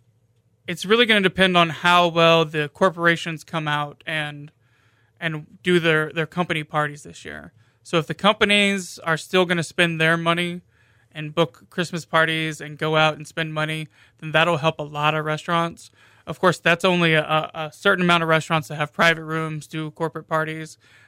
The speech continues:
which, which is a very small portion of restaurants. So, um, the rest of the restaurants, the, the small restaurants, the fast casual ones, um, the family restaurants,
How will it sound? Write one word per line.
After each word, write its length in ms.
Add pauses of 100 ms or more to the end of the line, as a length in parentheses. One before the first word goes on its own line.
(100)
which, 220
which 240
is 120
a 60
very 160
small 560 (180)
portion 400
of 120
restaurants. 500
So, 320 (600)
um, 480 (100)
the 120
rest 180
of 60
the 80
restaurants, 500
the, 260
the 260
small 480
restaurants, 640
the 120
fast 260
casual 420
ones, 640 (640)
um, 520
the 100
family 320
restaurants, 760